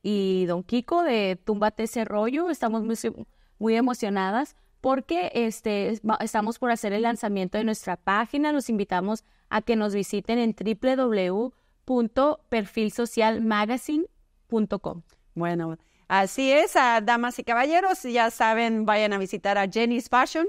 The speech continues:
Speaker 2: para esta, esas quinceañeras o esas bodas. Y así es como continuamos con más de su programa de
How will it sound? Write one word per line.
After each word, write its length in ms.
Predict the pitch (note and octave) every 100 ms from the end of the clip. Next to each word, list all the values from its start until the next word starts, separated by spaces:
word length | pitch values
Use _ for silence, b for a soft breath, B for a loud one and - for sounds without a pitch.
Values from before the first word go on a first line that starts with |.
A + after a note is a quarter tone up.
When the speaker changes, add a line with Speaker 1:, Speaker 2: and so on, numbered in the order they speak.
| b b -
Speaker 2:
para 260 | G3 G3+
esta, 380 | G3+ A#3 - A3+
esas 560 | G3+ F#3+ G3+ G#3+ G3 -
quinceañeras 840 | A3+ G3+ A#3 A3+ G3 G3+ G#3+ -
o 100 | F3
esas 360 | F#3+ - G3 F3+
bodas. 420 | A3 B3+ D#4+ b b b
Y 200 | F3+ F#3
así 380 | F#3 F#3+ - C4+
es 200 | C4 C4+
como 180 | D#4+ C#4
continuamos 560 | A#3 G#3+ A3 A#3 C4
con 140 | - A#3
más 200 | A#3+ A#3+
de 160 | A3+
su 220 | G#3 - D4
programa 540 | A#3+ A3 A#3+ A#3+ G#3
de 300 | A3+ D4+